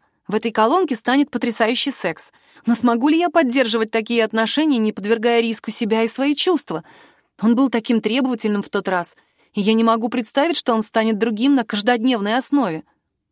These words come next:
Но поймет ли он, что моя карьера всегда будет стоять на первом месте? Выбрать ли безопасную дорогу или рискнуть всем? Шестьдесят,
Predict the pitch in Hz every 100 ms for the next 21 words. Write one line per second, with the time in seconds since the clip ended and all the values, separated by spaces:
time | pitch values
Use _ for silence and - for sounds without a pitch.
0 | _ - 180 202 185 196 214 285 294 294
1 | 233 - 214 214 214 226 214 190 180 214
2 | 214 190 196 208 220 226 226 294 330 330
3 | 185 180 208 190 - - - _ _ _
4 | _ _ _ _ _ _ _ _ - 185
5 | 214 190 - 185 170 190 - 254 - 285
6 | 269 269 277 247 - _ _ _ _ _
7 | - 226 226 226 - 220 233 - - -
8 | 190 170 175 _ _ _ _ _ _ -
9 | 196 170 185 - 247